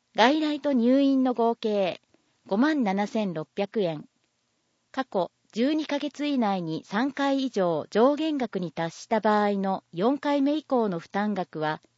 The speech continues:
四万四千四百円。住民税非課税世帯、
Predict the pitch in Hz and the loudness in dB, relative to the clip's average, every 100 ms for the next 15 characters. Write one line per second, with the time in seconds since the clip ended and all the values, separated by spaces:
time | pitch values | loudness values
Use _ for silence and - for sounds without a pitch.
0 | _ _ 185 254 302 302 277 196 208 208 | _ _ 0 0 2 0 0 0 -2 -2
1 | 220 196 160 180 208 202 - 185 151 135 | -2 -2 -2 -4 -4 -6 -4 -4 -4 -6
2 | _ _ _ _ _ _ _ _ _ _ | _ _ _ _ _ _ _ _ _ _
3 | _ _ _ _ - 196 269 339 339 311 | _ _ _ _ -10 -2 0 0 -2 -4
4 | 240 202 170 - 226 226 240 240 233 - | -2 -2 -2 -4 -4 0 2 2 -2 -4
5 | 165 151 | -4 -6